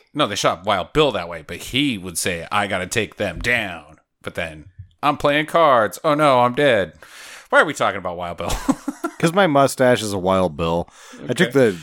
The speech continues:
Speaker 2: I took all of the Wild Bill down. I, I look pretty credible and presentable currently, which
Speaker 1: All
Speaker 2: is
Speaker 1: right.
Speaker 2: good conversation for radio, talking about how I look.
Speaker 1: Mustaches, yeah.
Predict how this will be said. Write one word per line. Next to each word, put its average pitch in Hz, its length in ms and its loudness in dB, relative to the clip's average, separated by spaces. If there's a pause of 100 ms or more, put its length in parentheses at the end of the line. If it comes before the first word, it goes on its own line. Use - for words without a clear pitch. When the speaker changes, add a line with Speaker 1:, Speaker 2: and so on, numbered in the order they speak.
(300)
Speaker 2:
I 127 80 2
took 185 220 0
all 151 280 6
of 113 100 -6
the 117 80 -4
Wild 104 380 -2
Bill 95 160 -2
down. 78 240 -2
I, 85 100 -2
I 101 240 0
look 135 300 4 (180)
pretty 165 320 4
credible 131 600 4
and 113 120 0
presentable 98 580 0
currently, 73 480 -6 (840)
which 117 140 -2
Speaker 1:
All 98 60 4
Speaker 2:
is 92 60 4
Speaker 1:
right. 87 80 -6
Speaker 2:
good 190 360 2 (460)
conversation 139 840 2
for 95 180 -4
radio, 95 600 0
talking 110 420 0
about 92 320 0
how 98 240 2
I 90 220 2
look. - 460 -8 (120)
Speaker 1:
Mustaches, 95 1000 -4
yeah. 87 340 -8